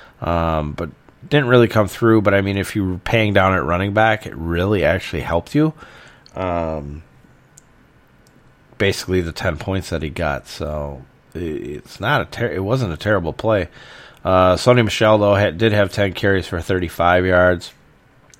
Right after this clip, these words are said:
Uh, reminder that Dante Moncrief is still in the league. Uh, Gunnar Olszewski,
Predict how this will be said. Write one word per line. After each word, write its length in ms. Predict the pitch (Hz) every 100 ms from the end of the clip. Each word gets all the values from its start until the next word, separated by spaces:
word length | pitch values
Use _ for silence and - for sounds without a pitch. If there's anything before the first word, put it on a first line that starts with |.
| _ -
Uh, 380 | 104 95 85 87
reminder 460 | 85 101 104 104 101
that 140 | 90
Dante 320 | 98 98 98
Moncrief 560 | 90 85 90 - 92 90
is 120 | 80
still 300 | - 90 90
in 80 | 85
the 120 | 73
league. 340 | 80 110 113 - - - - - - -
Uh, 340 | 98 101 95 92 101 98
Gunnar 640 | 95 123 147 190 220 220 196 - _
Olszewski, 1400 | 143 147 135 - - 147 120 - - - 110 95 82